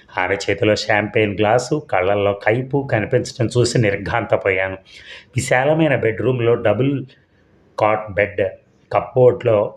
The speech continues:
ఫారిన్ లిక్కర్ బాటిల్స్, ఏసీ గది కావటంతో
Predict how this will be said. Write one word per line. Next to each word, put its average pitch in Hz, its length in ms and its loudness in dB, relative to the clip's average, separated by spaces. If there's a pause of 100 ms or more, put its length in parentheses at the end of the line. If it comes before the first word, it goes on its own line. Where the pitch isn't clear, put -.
ఫారిన్ 113 420 2
లిక్కర్ 104 380 -2
బాటిల్స్, 101 540 -2 (140)
ఏసీ 101 480 -2
గది 98 160 0
కావటంతో 98 800 -2